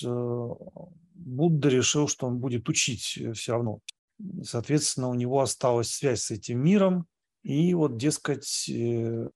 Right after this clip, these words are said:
серединный путь, да, которым он стал учить, о котором есть, э, признаки в самой его биографии, говорит о том, что там была Махаяна. Из Мах-, из Махаяны,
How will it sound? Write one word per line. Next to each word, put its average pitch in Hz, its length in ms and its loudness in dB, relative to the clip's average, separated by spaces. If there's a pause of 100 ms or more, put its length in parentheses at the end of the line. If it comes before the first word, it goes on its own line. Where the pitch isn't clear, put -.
(140)
серединный 135 800 2
путь, - 560 0
да, 135 360 0 (720)
которым 113 380 0
он 117 60 2
стал 113 320 2
учить, - 520 0 (260)
о 143 100 -2
котором 151 560 2 (280)
есть, 151 720 0
э, 120 460 -2 (320)
признаки 123 760 4
в 117 240 -8
самой 143 320 4
его 113 240 2
биографии, 135 920 2
говорит 151 340 2
о 127 60 0
том, 202 200 4
что - 260 -4
там 165 280 4
была 139 220 4
Махаяна. 120 640 0
Из 190 160 4
Мах-, 156 300 0 (240)
из 120 100 -4
Махаяны, 139 680 2